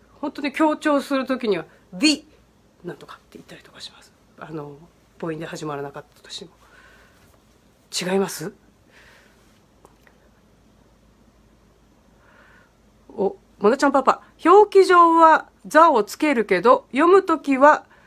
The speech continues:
座を読まないってのありますか？え、みんな読むん、みんな読むんじゃないんですかね。読まないことはないと思いますね。どうですかね。あ、うーん、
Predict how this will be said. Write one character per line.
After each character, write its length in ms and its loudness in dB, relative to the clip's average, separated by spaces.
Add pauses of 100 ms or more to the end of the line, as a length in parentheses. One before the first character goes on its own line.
(200)
座 200 4
を 80 2
読 180 2
ま 160 4
な 220 4
い 80 0
っ 60 -10 (400)
て 120 0
の 220 -2
あ 60 2
り 80 0
ま 120 0
す 60 -12
か？ 120 -6
え、 100 -4
み 200 0
ん 40 0
な 260 2
読 240 0
む 180 0
ん、 180 -8 (1200)
み 160 0
ん 120 2
な 120 0
読 180 2
む 120 2
ん 140 0
じ 100 -6
ゃ 80 -2
な 160 -4
い 60 -8
ん 20 -10
で 80 -16
す 100 -20
か 120 -14
ね。 200 -14 (1700)
読 200 -8
ま 140 2
な 140 2
い 80 -2
こ 100 -6
と 120 -6
は 100 -2
な 240 -2
い 80 -6
と 220 -14
思 140 -12
い 40 -12
ま 160 -12
す 160 -20
ね。 240 -10 (580)
ど 140 -4
う 60 -10
で 100 -14
す 100 -20
か 140 -16
ね。 180 -18 (840)
あ、 220 -8 (1400)
う 20 -20
ー 40 -20
ん、 520 -20